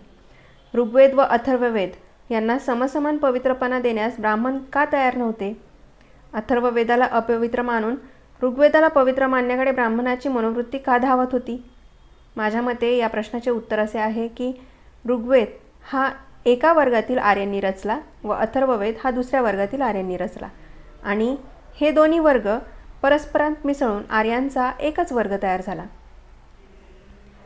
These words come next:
तेव्हा ऋग्वेद व अथर्ववेद यांना समसमान पवित्रपणा देण्यात आला. याशिवाय दुसरे पुरावे सर्व ब्राह्मणी वाङ्मयात इतस्ततः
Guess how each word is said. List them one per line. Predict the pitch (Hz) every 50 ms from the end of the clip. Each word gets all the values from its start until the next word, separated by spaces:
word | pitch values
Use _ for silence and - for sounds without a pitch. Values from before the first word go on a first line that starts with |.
| - - - - - - -
तेव्हा | 285 294 302 285
ऋग्वेद | 262 233 208 240 269 285 294 285 -
व | 311
अथर्ववेद | - 285 262 262 - 285 262 254 247 220 196 190 180 196
यांना | 190 190 196 220
समसमान | - - 262 247 254 254 254 277 254 254 262 269
पवित्रपणा | 254 247 220 220 226 233 233 233 240 233 226 247
देण्यात | 247 233 202 185 180 175
आला. | 175 - - 196 - - - - - - - - - - - - - - - - - - - - - - - - - - - - - - - - - - - - - - - - - - - 262
याशिवाय | 262 277 294 294 330 311 302 302 294
दुसरे | 254 262 262 - 294
पुरावे | 294 294 - 302 302 294 294 302 302 - - - - - - -
सर्व | - 277 311 320 330
ब्राह्मणी | 294 285 269 254 254 262 262 262
वाङ्मयात | 262 254 240 240 247 254 254 254 254 254
इतस्ततः | 233 226 - 277 277 - - 269 240 240 226 226